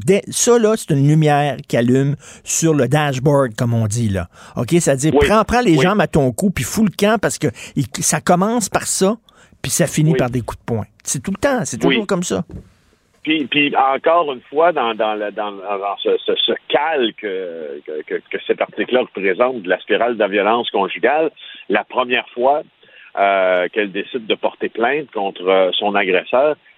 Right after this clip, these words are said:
Speaker 2: elle la retire finalement, euh, sa
Speaker 1: Hmm.
Speaker 2: plainte par amour, parce que
Speaker 1: Ben ouais.
Speaker 2: lui, lui dit, « Tu vas gâcher ma vie », lui mettait de la pression.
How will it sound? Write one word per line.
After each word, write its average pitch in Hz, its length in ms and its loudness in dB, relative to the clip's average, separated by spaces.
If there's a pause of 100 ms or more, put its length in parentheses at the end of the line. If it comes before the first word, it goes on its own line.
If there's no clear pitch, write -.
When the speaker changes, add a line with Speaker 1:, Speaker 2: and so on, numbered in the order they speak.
Speaker 2:
elle 117 180 2
la 123 100 0
retire 120 420 -4 (100)
finalement, 92 580 -4 (100)
euh, 82 240 -4
sa 87 120 0
Speaker 1:
Hmm. 151 100 -4
Speaker 2:
plainte 131 280 0 (380)
par 127 200 -2
amour, 127 360 -4
parce - 220 -14
que 135 240 4
Speaker 1:
Ben 139 160 -6
ouais. 139 220 -4
Speaker 2:
lui, 143 360 -12 (140)
lui 107 220 -2 (100)
dit, « 147 200 -4
Tu 123 60 -4
vas 117 160 0
gâcher 131 440 -2
ma 127 140 -2
vie », 151 240 -8
lui 120 140 -8
mettait 117 360 -2
de 127 60 -6
la 120 100 2
pression. - 440 -4